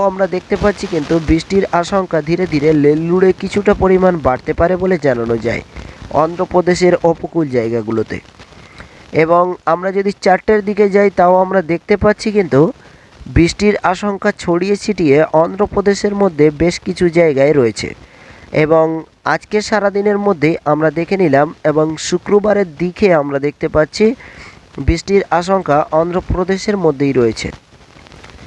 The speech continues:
যেহেতু দুই বাংলার মধ্যে আজকে সারাদিনের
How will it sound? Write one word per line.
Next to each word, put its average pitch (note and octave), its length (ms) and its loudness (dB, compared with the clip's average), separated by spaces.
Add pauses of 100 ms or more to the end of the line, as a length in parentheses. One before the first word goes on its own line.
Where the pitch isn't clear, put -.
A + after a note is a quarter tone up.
(880)
যেহেতু G3 300 2 (180)
দুই F3 140 2 (140)
বাংলার F3+ 420 0
মধ্যে G3+ 220 0 (200)
আজকে - 220 -6 (120)
সারাদিনের G3+ 480 0